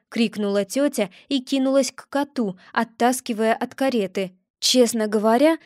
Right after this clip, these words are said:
такую тушу и правда тяжело было поднять". Фамильяр зацепился за ступеньки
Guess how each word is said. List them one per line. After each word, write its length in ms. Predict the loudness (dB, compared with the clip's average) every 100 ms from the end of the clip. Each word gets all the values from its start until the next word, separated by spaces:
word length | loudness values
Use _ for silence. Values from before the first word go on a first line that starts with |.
| -8 2
такую 460 | 2 4 2 2
тушу 480 | 2 4 4 4 0
и 180 | 2 -2
правда 540 | 0 4 4 4 0
тяжело 640 | 2 2 4 4 6 6 6
было 360 | 4 4 4
поднять". 840 | 2 2 2 2 0 -2 -6 -14 -18 _ _ _ -20 -8
Фамильяр 640 | 0 4 4 2 2 2 0
зацепился 800 | 0 -2 -2 -4 -2 -2 -2 -2
за 140 | -2 -2
ступеньки 800 | -4 -6 -4 -4 -4 -4 -6